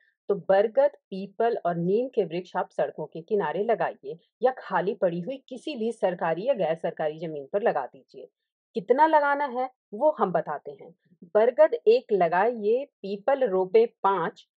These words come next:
घर घर नीम लगाइए, यही पुरातन साँच। यानी ये बातें तो हमारे ग्रंथों में पहले से लिखी हैं, बस आपको जानना है। यह दोहा दरअसल वृक्षारोपण में पौधों का रेशियो बता रहा है। Each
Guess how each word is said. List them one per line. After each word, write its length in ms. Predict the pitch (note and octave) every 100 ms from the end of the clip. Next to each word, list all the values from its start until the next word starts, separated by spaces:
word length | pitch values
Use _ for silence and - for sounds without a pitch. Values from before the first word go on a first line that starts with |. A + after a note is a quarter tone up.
| _
घर 300 | G#3+ G#3+ C#4
घर 240 | C4 C4+ D#4
नीम 320 | B3+ B3 C4
लगाइए, 680 | G#3+ E3+ F3+ G#3+ G#3+ F#3+ A#3+
यही 380 | B3 F#3 G3 B3+ -
पुरातन 460 | F#3+ D#3+ - E3
साँच। 420 | A3 - E3 B2 _ _ _
यानी 300 | F#3 F#3 E3
ये 180 | G#3 G3+
बातें 360 | A3+ E3 D#3 A#3
तो 100 | C#4+
हमारे 300 | C4 F3 G#3+
ग्रंथों 400 | F3 D3+ - F3
में 100 | A#3
पहले 340 | - G3+ D4
से 120 | D#4+
लिखी 300 | D4 B3 -
हैं, 140 | F3+ D#3+
बस 140 | B3+ A3
आपको 280 | E3+ -
जानना 420 | C4 F#3 D#3+ F3+ E3+
है। 200 | D3 - _
यह 220 | F3 G#3+ C#4+
दोहा 400 | F#3+ E3+ D#3+ A#3+
दरअसल 560 | G#3 D#3 E3+ F#3 A#3
वृक्षारोपण 720 | F#3 D3+ - G#3+ F#3 E3+ E3+ D3+
में 200 | E3 A#3 _ _
पौधों 380 | E3+ D#3+ D#3+ A#3
का 220 | F#3+ F3
रेशियो 520 | G#3 G3 A3+ - C4+
बता 280 | G3+ F#3+ D3
रहा 200 | D3 D3
है। 180 | C#3+ E3+ _ _ _ _ -
Each 280 | B3 D4+ -